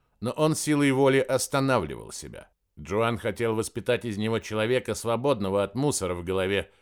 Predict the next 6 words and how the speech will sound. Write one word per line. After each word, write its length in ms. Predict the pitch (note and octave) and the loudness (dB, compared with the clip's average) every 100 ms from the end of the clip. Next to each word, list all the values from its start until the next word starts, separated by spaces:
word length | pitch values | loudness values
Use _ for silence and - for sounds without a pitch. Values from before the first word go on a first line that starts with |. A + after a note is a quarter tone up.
| _ _ - | _ _ 0
и 80 | C#3 | 4
он 200 | D#3+ D3+ | 4 8
должен 400 | E3 D#3+ D3 D3 | 8 8 6 4
выполнять 560 | D3 D#3 D3+ C#3 E2+ | 6 6 4 2 0
его 180 | F2 F2 | -4 -6
приказы. 460 | F#2 G#2 D#2+ B1+ | -4 -6 -6 -8